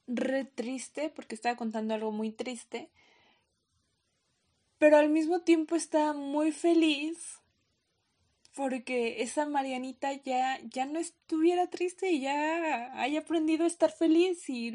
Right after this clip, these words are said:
vaya que lo hace muy bien, o sea, me sale muy bien estar contenta. <laughs>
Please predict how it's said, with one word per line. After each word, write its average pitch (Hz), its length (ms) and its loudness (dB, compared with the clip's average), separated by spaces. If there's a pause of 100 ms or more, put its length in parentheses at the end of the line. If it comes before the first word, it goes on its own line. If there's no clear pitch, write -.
(140)
vaya 277 400 0
que 349 100 -2
lo 294 100 -4
hace 302 220 -2
muy 302 220 -4
bien, 294 240 -8
o 254 60 -8
sea, 220 220 -8 (480)
me 254 120 -4
sale 302 260 2
muy 330 220 0
bien 311 180 -4
estar 294 280 -6
contenta. 277 540 -6
<laughs> 302 1600 0